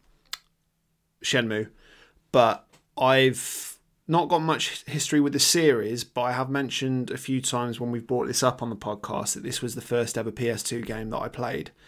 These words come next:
It came, I think it came bundled with my P S two when I got it in two thousand and one or two, well, it would have been two thousand and two or three because the game came out in oh two.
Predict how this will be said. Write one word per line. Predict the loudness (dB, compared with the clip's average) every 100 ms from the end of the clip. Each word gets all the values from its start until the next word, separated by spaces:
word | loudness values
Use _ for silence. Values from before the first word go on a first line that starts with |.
| -20 -20 -20 _
It | -6 -4
came, | -2 2 2 0
I | 0
think | 0 0
it | -2
came | 0 -2 0
bundled | -2 -2 -4
with | -6 -6
my | -6
P | -2 -2
S | -2
two | -4 -4
when | -4 -4
I |
got | -4 -2
it | -2 -2
in | -6 -6 -8 -12 _ -20 _ _ _ _ -10
two | -4
thousand | -2 -2 -2
and | -4
one | -2 -2
or | -4
two, | -4 -4 0
well, | 2 2 0
it |
would | -2
have | -2
been | -6
two | -8 -4
thousand | -4 -4 -6
and | -8
two | -4 -2 -2
or |
three | -4 -2 -2 -2
because | -8 -12 -6 -6
the | -6
game | -6 -6
came | -6 -8
out | -8 -8
in |
oh | -10
two. | -8 -4 -2 -4